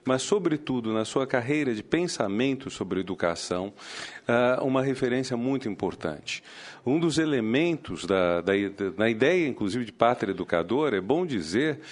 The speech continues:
que um dos pontos, que não é apenas a educação na escola, é também, por exemplo, para dar um exemplo que todos saberão quem é o principal responsável pela difusão nisso no país, é o respeito ao pedestre. O respeito ao outro. É, é,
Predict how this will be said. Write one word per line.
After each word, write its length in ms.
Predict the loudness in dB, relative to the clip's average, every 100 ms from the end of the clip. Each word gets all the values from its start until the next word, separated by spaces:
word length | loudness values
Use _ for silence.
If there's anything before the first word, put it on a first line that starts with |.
| -18 -12
que 80 | -2
um 120 | 0
dos 200 | 0 -2
pontos, 560 | 0 2 2 0 -4 -4
que 100 | -2
não 100 | 0
é 80 | 2
apenas 400 | 0 0 0 0
a 60 | 0
educação 640 | -2 0 -2 -2 -4 -6
na 100 | -6
escola, 540 | -10 -4 0 0 0
é 40 | -2
também, 520 | -2 0 0 0 -4 -10 -18 -4
por 140 | 2 4
exemplo, 580 | 4 2 0 0 -2 -2
para 120 | 0
dar 160 | 2 0
um 120 | 0
exemplo 360 | 0 0 -2 -4
que 120 | -6
todos 320 | 0 0 0
saberão 500 | -4 0 0 0 -2
quem 240 | -4 0 0
é 60 |
o 80 | 0
principal 600 | 0 0 0 0 2 2
responsável 600 | 0 -2 -4 0 0 0
pela 240 | -2 -4 -6
difusão 480 | -8 -4 -2 -2
nisso 300 | -2 -6 -8
no 40 | -4
país, 380 | 0 0 0 -6 -18 -4 0
é 40 |
o 60 | 2
respeito 580 | 2 -2 -2 -2 0
ao 60 | -4
pedestre. 720 | -4 -4 -4 -4 -6 -12 -16 -20 _ -20 -6
O 60 | 2
respeito 560 | 2 2 0 0 2
ao 100 | 0
outro. 500 | 2 0 -2 -6 -10 -10 -18 -18 -8 2
É, 80 | 2
é, 300 | 2 -2